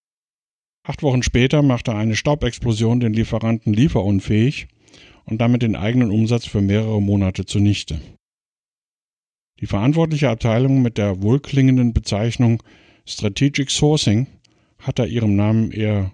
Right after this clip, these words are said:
keine Ehre gemacht. Auch in anderen Branchen treten solche Effekte auf. Bekanntes Beispiel der Flugzeughersteller Boeing bei der Entwicklung des Typs sieben acht sieben, auch Dreamliner genannt.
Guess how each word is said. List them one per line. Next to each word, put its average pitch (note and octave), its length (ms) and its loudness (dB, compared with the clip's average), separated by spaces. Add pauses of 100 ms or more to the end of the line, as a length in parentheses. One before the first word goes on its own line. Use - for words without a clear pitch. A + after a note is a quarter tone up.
(120)
keine G2 260 2
Ehre D#2+ 260 -6
gemacht. D#2+ 440 -12 (1120)
Auch C3 160 0
in D#3+ 100 4
anderen D#3+ 360 4
Branchen A2 400 0
treten B2 280 -2
solche A2 300 0
Effekte A#2+ 460 -4
auf. - 380 -10 (840)
Bekanntes C3+ 420 0
Beispiel D3 480 2
der A#2 140 0
Flugzeughersteller A#2 880 -2
Boeing A2 460 4 (240)
bei G2+ 100 -4
der - 160 -6
Entwicklung A2+ 480 0
des A2 180 -6
Typs - 460 -4
sieben A#2 320 -2
acht G#2 160 -4
sieben, G2+ 380 0 (120)
auch F2+ 200 -4
Dreamliner E2+ 600 0
genannt. E2 460 -4